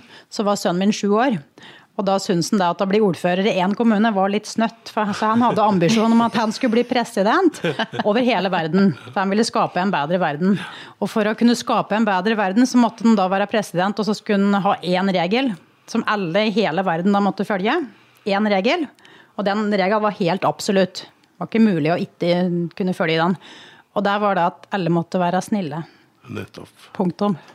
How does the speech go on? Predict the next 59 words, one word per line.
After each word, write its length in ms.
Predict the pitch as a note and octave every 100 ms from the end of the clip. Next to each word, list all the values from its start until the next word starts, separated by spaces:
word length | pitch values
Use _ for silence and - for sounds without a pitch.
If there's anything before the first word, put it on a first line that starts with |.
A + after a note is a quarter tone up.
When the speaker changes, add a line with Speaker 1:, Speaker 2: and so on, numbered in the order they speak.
| _ _ -
Speaker 1:
Ja. 140 | F#3 F3 - - - - - - - -
Så 140 | -
det 80 | A3
er 80 | A3
liksom 280 | B3 - G#3+
Speaker 2:
Så 40 |
er 220 | A3 A#3
Speaker 1:
en 100 | A3+ A3+
Speaker 2:
det 100 | G#3
Speaker 1:
sånn, 220 | G3+ D#3+
Speaker 2:
Ja. 100 | C#3 E3+ - -
Speaker 1:
eh, 160 | - A#3
det 140 | A3 A#3+
er 80 |
ofte 200 | A#3 A#3
noe 120 | B3 A3
jeg 460 | A3+ A3 G#3 G#3
drar 240 | A3+ A3+ E3
fram, 240 | - A3+
det 140 | A#3 A3
høres 320 | A#3 F3 F3
litt 160 | A3+ -
sånn 180 | G#3 G#3+ G3
veldig 320 | F#3+ G3+ E3+ G3+
enkelt 320 | F3+ F#3+ G3+
og 80 | G3+
dumt 260 | F#3 E3+
ut, 140 | C4 B3+
men 140 | A#3
det 80 | A3+
er 140 | G3+ E3
egentlig 300 | F#3+ G3+ A3
veldig 320 | A3 F3 G#3
godt 240 | G3+ -
sagt, 300 | - C4+ F#3 C#3
da. 60 |
Speaker 2:
Godt 160 | B2 G3
sa-, 120 | - A2+
det 100 | C3
er 120 | B2
det. 100 | B2 - G#3+ G3 F#3
Speaker 1:
Tenk 200 | D#3 A3
om 80 | C4
vi 40 | C#4
hadde 120 | C4+
hatt 180 | C4 C4+
den 180 | C4 C4
regelen, 280 | A#3+ A#3+ E4
da, 80 | G4
Speaker 2:
Ja. 160 | F3+ G3+
Speaker 1:
som 160 | - C4
alle 180 | B3
måtte 280 | B3+ B3+ A#3
følge. 380 | A#3+ G#3+ F3 F3 C3 - - - - _ _
Speaker 2:
Så 220 | - - D#3
enkelt 280 | B2+ E3 D3+
og 80 | D3+
så 120 | -
vanskelig. 380 | B2 G#2 - E2